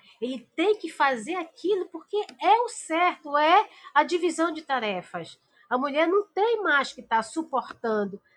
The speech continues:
trabalho fora, cuidado do lar, cuidar da educação, cuidar dos afetos, né?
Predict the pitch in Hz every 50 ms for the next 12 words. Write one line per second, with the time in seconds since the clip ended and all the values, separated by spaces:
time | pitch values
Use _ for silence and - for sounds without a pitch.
0 | _ _ - 214 196 175 233 262 320 320 320 - - - 294 254 233 233 226 226
1 | 226 226 226 226 220 - _ _ _ _ 240 240 202 214 240 262 302 - 320 262
2 | 302 294 269 240 208 196 202 208 208 208 - - - _ _ _ _ 262 269 220
3 | 247 262 277 269 311 294 262 294 - 277 277 262 - - - 226 208 214 220 226
4 | 233 233 - - 262 220 214 269 320 330 330 330 320 311 302 277 269 - - -
5 | 240 226 220 226 233 233 - - 320 320 - - _ _ 262 294 349